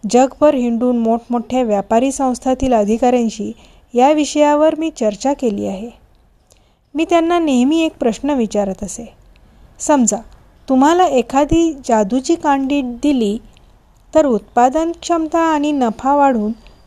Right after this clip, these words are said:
बाजारपेठेवर वर्चस्व निर्माण व्हावे म्हणून तुम्ही जादूच्या कांडीकडे काय मागाल?"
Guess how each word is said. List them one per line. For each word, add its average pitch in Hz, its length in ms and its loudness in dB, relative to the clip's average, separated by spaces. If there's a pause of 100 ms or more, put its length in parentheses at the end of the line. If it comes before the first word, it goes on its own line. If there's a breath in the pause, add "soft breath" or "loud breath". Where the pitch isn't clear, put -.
(120)
बाजारपेठेवर 302 920 2
वर्चस्व 269 640 -2
निर्माण 269 560 0
व्हावे 233 360 2 (420 soft breath)
म्हणून 294 240 0
तुम्ही 285 420 0
जादूच्या 240 480 2
कांडीकडे 302 580 0
काय 262 260 0
मागाल?" 320 400 -2